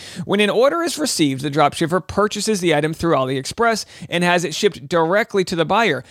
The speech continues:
pocketing their markup minus marketing spend. Someone had to tr-, someone tried to get me to do this one day. They were selling antennas that they were able to sell for, like, sixty-five dollars in the U S,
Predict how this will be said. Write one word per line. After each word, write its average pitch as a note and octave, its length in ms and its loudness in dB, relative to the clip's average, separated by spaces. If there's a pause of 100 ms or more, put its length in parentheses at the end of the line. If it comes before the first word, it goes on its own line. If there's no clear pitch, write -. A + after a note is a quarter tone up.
(180)
pocketing G#3+ 580 -2
their F#3+ 120 0
markup F#3+ 220 2 (300)
minus D3+ 400 -2
marketing C3 440 -4
spend. D3+ 440 -2 (240)
Someone D#4+ 280 2
had A3+ 140 2
to E3+ 80 -6
tr-, - 160 -10
someone B3 240 0
tried G#3+ 160 0
to F3 80 -2
get D#3+ 160 0
me D#3 100 0
to D3+ 80 -2
do C#3+ 140 0
this C3+ 180 0
one C#3 200 -4
day. C3+ 200 -2
They D3+ 160 -4
were C#3+ 140 -2
selling F3+ 420 -2
antennas D3 720 -4 (280)
that C#3 140 0
they E3 100 2
were D3+ 120 4
able C#3+ 140 2
to C#3+ 100 -2
sell C3+ 240 0
for, B2+ 200 -4
like, B2+ 180 -4
sixty-five E3+ 560 -2
dollars C#3 380 2
in C3 60 -6
the B2+ 80 -4
U B2+ 260 0
S, F#3+ 300 0